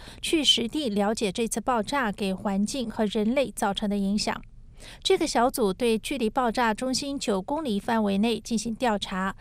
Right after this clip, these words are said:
检测水源中氰化钠等氰化物的含量。报告说，检测结果没有发现高含量的氰化物。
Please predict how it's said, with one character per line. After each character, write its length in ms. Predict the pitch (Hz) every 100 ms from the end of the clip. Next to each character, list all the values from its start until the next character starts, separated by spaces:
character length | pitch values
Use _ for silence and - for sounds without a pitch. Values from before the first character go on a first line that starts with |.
| - - -
检 300 | - 233 220
测 280 | - 339 254
水 200 | - 208
源 220 | 196 208
中 280 | 294 294 311
氰 240 | - 330 330
化 200 | 339 277
钠 220 | 285 226
等 300 | 214 185 185
氰 220 | - 302
化 160 | 330 285
物 120 | 240
的 120 | 220
含 200 | - 202
量。 280 | 202 214 - - - - -
报 160 | 247
告 120 | 226 220
说， 320 | 220 233 233 - - -
检 240 | - 240 220
测 180 | 359 339
结 180 | 240
果 240 | 240 233 202
没 120 | 202
有 120 | 285
发 220 | - 226
现 300 | 226 262 226
高 240 | 190 294 311
含 240 | - 190
量 160 | 214 214
的 80 | 190
氰 200 | - 220
化 220 | - 208
物。 300 | 208 254